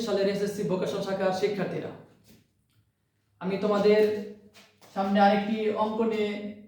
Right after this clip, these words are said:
উপস-, আহ, উপস্থিত হয়েছি। এই অঙ্কটি আমাদের লজিক পয়েন্ট এডুকেশন সেন্টার কর্তৃক চূড়ান্ত শীট থেকে করাবো আমরা। চলো অঙ্কটি সমাধান করি। অঙ্কের ডাক দেওয়া আছে একটি লঞ্চের যাত্রী সংখ্যা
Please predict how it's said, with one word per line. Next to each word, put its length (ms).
উপস-, 280
আহ, 300
উপস্থিত 360
হয়েছি। 280
এই 100
অঙ্কটি 320
আমাদের 340
লজিক 300
পয়েন্ট 160
এডুকেশন 360
সেন্টার 320
কর্তৃক 420
চূড়ান্ত 360
শীট 240
থেকে 220
করাবো 280
আমরা। 180
চলো 120
অঙ্কটি 260
সমাধান 440
করি। 140
অঙ্কের 380
ডাক 220
দেওয়া 160
আছে 180
একটি 140
লঞ্চের 420
যাত্রী 200
সংখ্যা 320